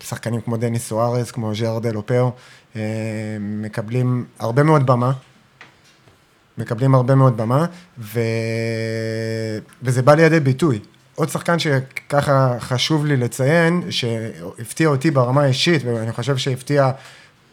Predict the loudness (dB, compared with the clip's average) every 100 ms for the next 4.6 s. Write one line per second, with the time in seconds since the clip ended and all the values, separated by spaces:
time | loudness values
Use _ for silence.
0 | _ _ _ 2 6 10 10 8 6 4
1 | 4 4 4 2 0 0 0 2 0 0
2 | -2 -2 -4 -4 -10 -16 -20 -20 -20 _
3 | -12 -6 -4 -2 -2 -2 0 2 4 4
4 | 6 6 6 6 4